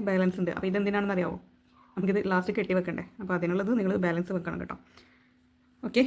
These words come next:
ഇനി വന്നിട്ട് ഈ ഒരു വൈറ്റ് ബീഡ് ഇവിടെ കോർക്കാം. ഇത് കാണുമ്പോൾ തന്നെ എനിക്ക് മനസ്സിനൊരു കുളിരാണ് കേട്ടോ, ഭയങ്കര സന്തോഷം തോന്നുന്നുണ്ട് എനിക്ക്. ഉം,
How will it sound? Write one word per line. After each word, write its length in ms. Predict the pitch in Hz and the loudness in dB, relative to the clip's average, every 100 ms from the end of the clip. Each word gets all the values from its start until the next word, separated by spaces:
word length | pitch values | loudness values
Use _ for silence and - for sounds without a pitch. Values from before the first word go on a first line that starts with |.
| 262 | 4
ഇനി 100 | 226 226 | 2 4
വന്നിട്ട് 240 | 208 202 277 - | 4 4 4 2
ഈ 40 | 190 | 0
ഒരു 80 | 202 | 2
വൈറ്റ് 260 | 190 185 202 | 2 2 4
ബീഡ് 200 | 180 180 277 - - | 4 4 2 0 -6
ഇവിടെ 160 | 175 180 | -4 -2
കോർക്കാം. 360 | 185 175 175 262 - - _ _ _ - _ - _ _ _ _ _ _ _ _ _ _ _ _ _ _ _ 190 | -2 -2 -2 -4 -4 -12 _ _ _ -20 _ -20 _ _ _ _ _ _ _ _ _ _ _ _ _ _ _ -2
ഇത് 120 | 190 226 240 | 0 0 0
കാണുമ്പോൾ 280 | 185 180 196 | 0 0 -2
തന്നെ 140 | 208 208 | -2 -2
എനിക്ക് 180 | 190 208 | -2 -2
മനസ്സിനൊരു 400 | 202 180 190 190 - | 0 0 -2 -6 -4
കുളിരാണ് 340 | 185 180 196 185 | 0 0 0 -4
കേട്ടോ, 140 | 185 - - _ _ - - _ _ _ _ _ | -6 -10 -18 _ _ -20 -20 _ _ _ _ _
ഭയങ്കര 240 | 208 196 247 220 | -2 0 2 4
സന്തോഷം 220 | 185 190 | 4 4
തോന്നുന്നുണ്ട് 240 | 180 175 175 | 2 2 0
എനിക്ക്. 160 | 175 - - 202 | -2 -8 -14 -6
ഉം, 320 | 190 185 - | -2 -2 -4